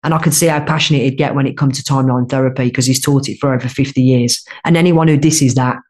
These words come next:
oh boy, did they get it. Why not? If I've created something, then I'm not gonna have someone that breach my value on that, because it's profound. So we respect each other's model of the world.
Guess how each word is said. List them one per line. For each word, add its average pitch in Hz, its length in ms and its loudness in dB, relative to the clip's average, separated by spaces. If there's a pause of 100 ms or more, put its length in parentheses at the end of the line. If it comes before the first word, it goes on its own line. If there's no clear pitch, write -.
oh 156 320 2
boy, 151 260 2
did 131 180 2
they 135 140 0
get 120 200 -2
it. 113 100 -6 (640)
Why 147 160 2
not? 147 300 0
If - 60 -4
I've 190 140 0
created 143 340 0
something, 135 340 2
then 139 100 2
I'm 147 140 4
not 135 140 2
gonna 143 140 0
have 135 160 -2
someone 131 300 2
that 135 180 -4 (180)
breach 165 260 2
my 143 100 0
value 151 340 0
on 123 160 2
that, 123 200 -2
because 135 240 -2
it's 120 100 -2
profound. 117 540 -4 (600)
So 147 160 0
we 147 120 4
respect 143 500 -2
each 151 220 0
other's 143 240 0
model 139 320 2
of 131 100 -4
the 135 100 0
world. 139 400 0